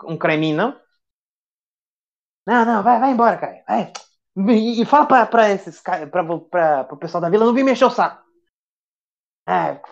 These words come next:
cada uma, to-, toda hora me enchendo o saco." "Ah, foi, foi, foi mal, dona Dorothy. É, é, muito obrigado, muito obrigado." Você vê que o cara sai assim.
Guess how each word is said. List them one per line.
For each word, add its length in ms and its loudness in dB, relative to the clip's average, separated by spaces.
cada 260 -4
uma, 160 -6
to-, 160 -6
toda 300 -2
hora 260 2
me 80 -12
enchendo 220 -20
o 20 -20
saco." 260 -12
"Ah, 160 -2
foi, 180 -2
foi, 200 -6
foi 100 -2
mal, 200 -2
dona 220 -4
Dorothy. 300 -4
É, 200 -12
é, 40 -4
muito 220 -6
obrigado, 260 -4
muito 140 -10
obrigado." 260 -6
Você 280 -4
vê 280 -2
que 240 -8
o 80 -6
cara 200 0
sai 240 -2
assim. 280 -10